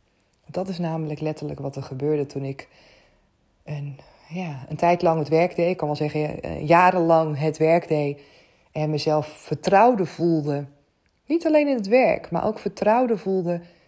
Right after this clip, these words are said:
met mezelf. Meer op mezelf kon vertrouwen. Misschien ook omdat ik ouder werd. Misschien omdat ik ook meer ervaring had. Ongetwijfeld zal het een combinatie van allerlei dingen zijn geweest. Omdat ik zelf lekkerder in mijn vel begon te zitten.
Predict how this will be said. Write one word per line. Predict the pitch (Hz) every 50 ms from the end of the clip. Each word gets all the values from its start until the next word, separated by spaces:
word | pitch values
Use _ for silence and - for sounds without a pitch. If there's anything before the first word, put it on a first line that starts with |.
| _ _ _ -
met | 226 226 -
mezelf. | 180 165 - - 185 185 170 139 131 - -
Meer | - 196 240 247
op | 233 240
mezelf | 170 165 147 151 180 190 196 185 -
kon | - - 127 120
vertrouwen. | - 139 - - - 127 - 135 143
Misschien | 170 202 - - 339 370
ook | 320
omdat | - 247 214 165
ik | 156 -
ouder | - - 196 208 208 214 202
werd. | 196 190 190 190 - - - - - - - - _
Misschien | - - - 240
omdat | 247 208 180 170
ik | 170 165 156
ook | 156 156
meer | 156 151 151 147
ervaring | 147 151 143 - 170 185 190 185 185 175
had. | 170 170 170 170
Ongetwijfeld | - 226 277 302 - 254 - - 233 220 226 220 - 214 208
zal | - 208 196
het | 196 196 196
een | 185
combinatie | 170 - 185 180 180 175 185 208 220 214 - 202 180 -
van | 202 190 - _ _
allerlei | - 277 277 294 294 302 302 294 294 294 285
dingen | 240 254 247 220 185
zijn | - - 147 151 143
geweest. | - 143 139 139 139 139 135 - - - _ _ _ _ - _ _ _
Omdat | _ - 156
ik | 165 170
zelf | - - 214 220 196
lekkerder | 196 208 202 208 202 190 196
in | 190 190
mijn | 190 190 180
vel | - 180 175 175
begon | 160 165 160 - 170 170
te | 165 - 147
zitten. | - 165 160 156 160 156 156 156